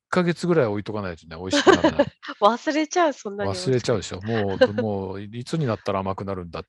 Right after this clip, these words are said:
Speaker 1: みたいな感じで、
Speaker 2: <laughs>
Speaker 1: あの、
Speaker 2: うん。
Speaker 1: すっごいゆっくり追熟するんですけど、
Speaker 2: うーん。
Speaker 1: ないことはない。
Speaker 2: うん。
Speaker 1: うん。
Speaker 2: まあ、
Speaker 1: でも、まあ、
Speaker 2: いいかな。
Speaker 1: まあ、遅いです。もう遅い。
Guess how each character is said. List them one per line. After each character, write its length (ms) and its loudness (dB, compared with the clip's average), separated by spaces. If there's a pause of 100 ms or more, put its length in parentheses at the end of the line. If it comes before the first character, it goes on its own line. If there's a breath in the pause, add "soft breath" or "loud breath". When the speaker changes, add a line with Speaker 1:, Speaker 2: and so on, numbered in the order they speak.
Speaker 1:
み 160 -12
た 100 4
い 60 6
な 160 8
感 120 2
じ 120 -8
で、 260 -2
Speaker 2:
<laughs> 720 -16
Speaker 1:
あ 100 -4
の、 180 -6
Speaker 2:
う 20 -8
ん。 60 -8
Speaker 1:
す 320 -6
っ 20 2 (240)
ご 160 2
い 100 2
ゆ 60 -2
っ 20 -8 (100)
く 100 -2
り 60 -4
追 200 -12
熟 220 -12
す 140 -10
る 180 -12
ん 100 -20
で 80 -14
す 120 -12
け 120 -10
ど、 340 0 (480 soft breath)
Speaker 2:
う 60 -18
ー 20 -18
ん。 520 -14
Speaker 1:
な 120 2
い 80 0
こ 140 -6
と 120 -6
は 120 -8
な 120 -20
い。 80 -20 (1000)
Speaker 2:
う 40 -20
ん。 400 -14
Speaker 1:
う 40 -20 (120)
ん。 380 -14 (380)
Speaker 2:
ま 180 -14
あ、 20 -16
Speaker 1:
で 60 -2
も、 120 -4
ま 140 2
あ、 40 4
Speaker 2:
い 20 -4
い 40 -2
か 60 2
な。 80 4
Speaker 1:
ま 60 0
あ、 20 -6
遅 260 -2
い 40 -4
で 100 -12
す。 180 -18
も 160 -6
う 40 -4
遅 200 -8
い。 100 -12